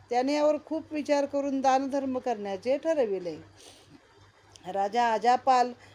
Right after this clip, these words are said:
बादरायण आणि शाकट या ऋषींकडे अमाप धन, रत्ने, वस्त्रे, अलंकार आणि धान्य घेऊन गेला. म्हणजे हे दोन ऋषी, बादरायण आणि शकट ऋषी. राजा ऋषींना म्हणाला, "हे सर्व घेऊन मला पापमुक्त करा."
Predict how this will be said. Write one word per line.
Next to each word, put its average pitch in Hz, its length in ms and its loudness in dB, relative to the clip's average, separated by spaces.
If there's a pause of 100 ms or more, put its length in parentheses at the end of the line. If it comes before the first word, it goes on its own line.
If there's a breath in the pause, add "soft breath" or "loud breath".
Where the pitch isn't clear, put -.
(160 loud breath)
बादरायण 240 720 2
आणि 233 200 -6
शाकट 240 540 0
या 220 140 0
ऋषींकडे 233 720 -2 (320 loud breath)
अमाप 220 420 -2
धन, 226 340 -2 (140)
रत्ने, 226 420 -4
वस्त्रे, 214 420 -4
अलंकार 214 640 0 (360 loud breath)
आणि 240 120 -8
धान्य 277 340 0
घेऊन 269 300 0
गेला. 185 340 -2 (440 soft breath)
म्हणजे 208 180 -4
हे 233 80 0
दोन 254 240 2
ऋषी, 247 300 -4
बादरायण 208 520 0
आणि 226 160 -8
शकट 285 380 -2
ऋषी. 175 320 -12 (480 loud breath)
राजा 269 320 2
ऋषींना 285 480 -2
म्हणाला, 254 440 -2
"हे 240 200 -2
सर्व 262 340 -2
घेऊन 269 280 -2
मला 262 240 -2
पापमुक्त 262 680 -4 (120)
करा." 160 280 -8